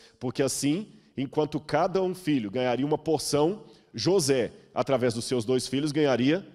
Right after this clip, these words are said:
o dobro. Só que na divisão das terras em Israel, a tribo dos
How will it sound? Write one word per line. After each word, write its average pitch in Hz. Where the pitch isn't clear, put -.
o 170
dobro. 147
Só 208
que 208
na 175
divisão 151
das 113
terras -
em 110
Israel, 110
a 127
tribo 160
dos 131